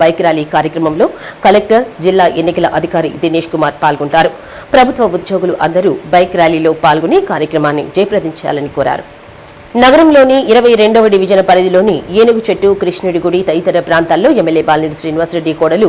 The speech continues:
బాలినేని శ్రీకావ్య ఎన్నికల ప్రచారం నిర్వహించారు. ప్రతి ఇంటికి వెళ్లి బాలినేని శ్రీనివాసరెడ్డి చేసిన అభివృద్ధి, ముఖ్యమంత్రి వైఎస్ జగన్మోహన్ రెడ్డి అందించిన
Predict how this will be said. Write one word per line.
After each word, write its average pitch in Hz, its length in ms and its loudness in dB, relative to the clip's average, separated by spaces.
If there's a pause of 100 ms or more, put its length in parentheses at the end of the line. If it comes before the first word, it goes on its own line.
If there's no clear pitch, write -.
(160)
బాలినేని 160 460 0
శ్రీకావ్య 170 460 0 (500)
ఎన్నికల 277 340 2
ప్రచారం 156 320 -2 (100)
నిర్వహించారు. 156 500 -2 (440)
ప్రతి 285 320 4
ఇంటికి 262 300 -4
వెళ్లి 208 200 2 (120)
బాలినేని 175 420 0
శ్రీనివాసరెడ్డి 165 720 -2
చేసిన 160 340 -2 (160)
అభివృద్ధి, 180 380 0 (340)
ముఖ్యమంత్రి 262 560 2
వైఎస్ 190 260 0 (140)
జగన్మోహన్ 170 480 -2
రెడ్డి 165 180 -2 (140)
అందించిన 165 320 -2